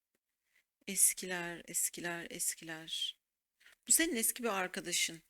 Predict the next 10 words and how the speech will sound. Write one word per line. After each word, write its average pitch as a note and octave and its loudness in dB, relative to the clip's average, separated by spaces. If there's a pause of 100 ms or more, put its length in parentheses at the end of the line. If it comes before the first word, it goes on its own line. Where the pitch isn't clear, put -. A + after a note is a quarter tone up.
(300)
Şimdi G#3 -6
kiminle A#3+ 0
enerjim G#3 -2
tuttuysa - -4
eski - 0
bir A3 0
arkadaşı G3 0 (320)
aşka F#3 2
dönüşüyor E3 -2
diyor. - -8